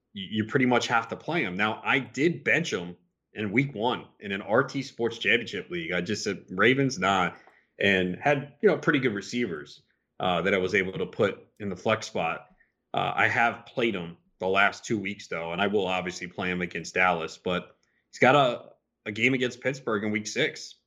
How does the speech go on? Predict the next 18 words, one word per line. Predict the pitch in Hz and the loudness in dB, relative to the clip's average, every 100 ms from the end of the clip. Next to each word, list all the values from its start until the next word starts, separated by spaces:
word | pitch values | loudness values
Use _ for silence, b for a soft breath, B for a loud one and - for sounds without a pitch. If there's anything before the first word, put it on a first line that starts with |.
| _ | _
You | 65 71 104 | -18 -6 0
know, | 101 | 2
that, | 95 101 101 _ | 4 2 -2 _
that | 87 101 | -2 2
might | 117 117 | 2 2
be | 120 | 0
one | 117 123 | 0 0
where | 123 | 0
you | 117 | 0
bench | 107 127 98 | 0 -2 -2
him, | |
although | 90 90 87 85 | -4 0 -2 -2
there | 98 | 2
are | 113 110 | 4 4
bye | 98 98 | 2 2
weeks | 85 - | -2 -10
beginning | - 101 98 90 | -10 -4 -2 -2
week | 90 92 - | -4 -8 -14